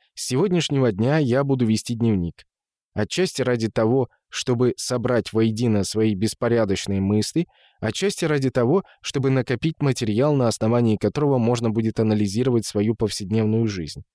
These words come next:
Ну и еще движимой надеждой, что потом, лет этак через десять или двадцать, стану, теребя бородку и самодовольно усмехаясь,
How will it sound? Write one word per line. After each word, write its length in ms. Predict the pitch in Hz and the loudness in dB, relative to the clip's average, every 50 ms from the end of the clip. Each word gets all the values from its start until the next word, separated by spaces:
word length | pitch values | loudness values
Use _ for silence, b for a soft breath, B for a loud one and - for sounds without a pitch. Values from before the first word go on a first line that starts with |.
| _ _ _ _ _ _ _ | _ _ _ _ _ _ _
Ну 180 | - 156 208 190 | 0 0 2 2
и 140 | - 143 147 | 2 2 4
еще 380 | 147 135 123 - - 180 190 | 4 4 4 2 2 0 0
движимой 460 | 151 110 107 135 165 151 156 143 135 | 0 2 0 0 2 2 2 2 2
надеждой, 600 | 127 120 113 113 139 202 185 156 107 101 98 90 B B B B | 2 2 2 2 2 0 0 0 0 -2 -2 -2 B B B B
что 200 | B - - 113 | B -6 -6 -4
потом, 440 | - 120 110 - - 208 208 156 - _ _ _ | -2 -2 -2 0 0 0 0 0 -2 _ _ _
лет 320 | - 107 131 135 131 - | -2 0 0 0 0 0
этак 240 | 123 123 - 113 98 | -2 -2 -2 -4 -6
через 340 | - - 120 107 107 104 98 | -4 -4 -2 0 0 0 -2
десять 480 | 98 131 190 202 170 - - 175 - - | -2 -2 -2 0 -2 -4 -6 -8 -6 -4
или 140 | 190 185 | -2 -2
двадцать, 520 | - 165 107 160 190 - - - - - - b b b b b | -2 -2 0 -2 -2 -2 -2 -6 -12 -14 -18 b b b b b
стану, 560 | - - - 127 143 151 147 143 139 139 - | -10 -6 -2 0 0 2 2 2 0 0 -2
теребя 520 | - - 127 117 117 110 113 131 139 123 | -4 -4 -2 0 0 2 2 2 2 2
бородку 560 | 98 101 104 104 127 165 165 - - - 104 | 0 0 0 2 2 2 0 0 -2 -4 -2
и 100 | 92 87 | -2 -2
самодовольно 540 | 82 - - 107 104 110 110 139 165 147 120 | -2 -2 -2 0 0 2 2 2 2 2 2
усмехаясь, 680 | 107 95 - - 101 101 - - 180 170 156 143 - | 0 0 -2 -2 -4 -2 0 2 2 2 2 0 -2